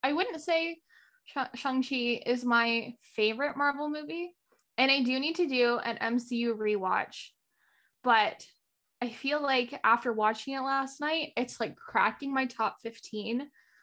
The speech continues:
I understand why people wouldn't like this, but I had a really fun time with it. I really liked the action. I liked the humor. Um, I thought Simu Liu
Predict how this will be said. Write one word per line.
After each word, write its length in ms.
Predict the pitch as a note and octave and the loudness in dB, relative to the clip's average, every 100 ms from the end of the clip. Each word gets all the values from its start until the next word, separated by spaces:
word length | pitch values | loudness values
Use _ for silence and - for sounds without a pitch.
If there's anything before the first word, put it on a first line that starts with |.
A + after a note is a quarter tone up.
| _ _ _ _ | _ _ _ _
I 500 | A3+ A#3 D4+ F#4 F4+ - | 4 6 4 2 0 -2
understand 600 | B3+ B3+ B3+ - B3 A#3 | 0 0 -2 -4 -2 0
why 240 | G3+ G#3 | 0 0
people 420 | A#3 B3 A#3+ C4+ B3 | -2 -6 -4 -2 -2
wouldn't 280 | A3+ A#3+ | -2 -4
like 300 | G3+ F#3 G#3+ - | -6 -6 -8 -6
this, 480 | D4 E4+ F4 - - _ _ _ | -2 -2 -4 -10 -20 _ _ _
but 160 | B3+ - - | 0 2 2
I 300 | A3 D#4+ F#4+ | 2 2 2
had 140 | F#4 | 2
a 60 | E4+ | 2
really 300 | A#3 G#3+ A#3+ | 0 0 0
fun 240 | A#3+ A#3 | 0 -4
time 300 | A#3 G#3+ A3+ | -4 -2 0
with 180 | A3 A3 | -2 -2
it. 240 | G3 F3 - | -2 -2 0
I 160 | A#3 A3+ | 0 2
really 240 | G#3+ A3 A#3 | 2 2 2
liked 300 | A#3 A#3 - | 2 -2 -6
the 80 | - - | -8 -2
action. 640 | B3+ C4 - C#4+ C#4 D4 - _ _ _ | 0 -2 -4 -4 -4 -6 -14 _ _ _
I 40 | G#3+ | -6
liked 220 | G#3 - | -6 -8
the 120 | G3 | -12
humor. 680 | G#3 - C4+ C4+ C4+ C4+ C4 _ _ _ _ _ | -10 -6 -2 0 0 0 -4 _ _ _ _ _
Um, 640 | A3+ G#3+ G#3 G#3 G#3 A#3 A#3+ - | 4 6 6 2 -4 -8 -10 -4
I 120 | A#3 | 0
thought 360 | B3 A#3+ - - | 6 6 6 0
Simu 720 | - A#3+ A#3+ A#3+ A#3+ A#3 - | -10 -2 0 0 0 -2 -4
Liu 580 | G#3+ G#3+ A3 A#3 A#3+ C#4+ | -6 -6 0 2 2 -2